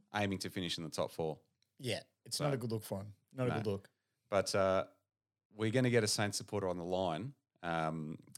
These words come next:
Speaker 1: we'll, uh, we'll see how we, how we go with it. We're gonna give him a call and we'll, uh, get his thoughts on it,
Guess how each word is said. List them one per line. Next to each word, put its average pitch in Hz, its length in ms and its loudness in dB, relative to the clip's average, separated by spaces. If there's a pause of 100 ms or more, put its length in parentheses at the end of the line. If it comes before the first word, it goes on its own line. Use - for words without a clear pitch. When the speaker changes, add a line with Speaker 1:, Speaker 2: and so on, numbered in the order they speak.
Speaker 1:
we'll, 90 280 0
uh, 85 180 2
we'll 92 140 -4
see 87 300 4
how 85 40 2
we, 85 160 -2
how 92 140 2
we 82 160 0
go 87 180 4
with 92 160 0
it. 120 100 2
We're 98 140 0
gonna 90 220 2
give 107 180 0
him 98 80 -2
a 90 60 -2
call 95 320 0
and 95 100 -2
we'll, 92 220 0
uh, 92 160 4 (500)
get 143 140 10
his 131 140 8
thoughts 131 320 8
on 127 120 8
it, 208 140 8